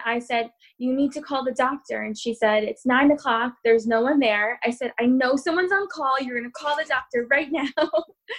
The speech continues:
I'm, like, pacing in circles. And so I think she's on the phone with the doctor. And she just said, "The doctor said you're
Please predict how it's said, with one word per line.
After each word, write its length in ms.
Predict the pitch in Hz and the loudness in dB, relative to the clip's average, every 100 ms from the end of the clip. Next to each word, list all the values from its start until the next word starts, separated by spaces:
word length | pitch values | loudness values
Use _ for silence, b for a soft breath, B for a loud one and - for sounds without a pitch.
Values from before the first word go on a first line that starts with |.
| B B B | B B B
I'm, 140 | 277 285 | -4 -4
like, 200 | 269 262 | -6 -8
pacing 400 | 311 294 294 320 | -6 -6 -6 -6
in 120 | 302 | -6
circles. 460 | 285 277 277 247 233 - | -4 -4 -4 -4 -6 -4
And 160 | 240 247 | -6 -4
so 120 | 247 | 0
I 240 | 254 262 262 | 2 2 0
think 200 | 277 247 | -6 -10
she's 140 | 254 | -10
on 100 | 240 | -8
the 80 | 240 | -8
phone 140 | 233 233 | -10 -8
with 80 | 233 | -6
the 100 | 226 | -2
doctor. 520 | 208 214 - 285 285 | -2 -2 -4 -2 -2
And 100 | 240 | -4
she 220 | - 240 | -6 -6
just 220 | 233 226 | -4 -4
said, 140 | 233 220 | -4 -6
"The 100 | 208 | -6
doctor 340 | 208 208 - 262 | -6 -8 -10 -10
said 240 | - 226 | -6 -4
you're 180 | 220 208 | -4 -6